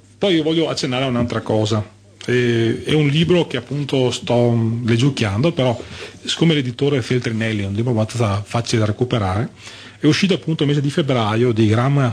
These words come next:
Harvey, Credenti della nuova era, i pagani contemporanei.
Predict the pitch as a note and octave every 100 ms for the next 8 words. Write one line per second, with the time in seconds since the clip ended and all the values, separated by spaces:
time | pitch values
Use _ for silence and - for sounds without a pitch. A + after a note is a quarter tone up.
0 | - A#2 A2+ A2 A#2 - - - - -
1 | - - - - D3 C#3+ E3 F3 D3 C3+
2 | B2+ C3+ C#3+ A2 A2 A#2+ - - D#3 C#3
3 | A2 G#2 A2+ A#2+ A2 G#2+ G#2+ A2 F#2+ F#2
4 | F2+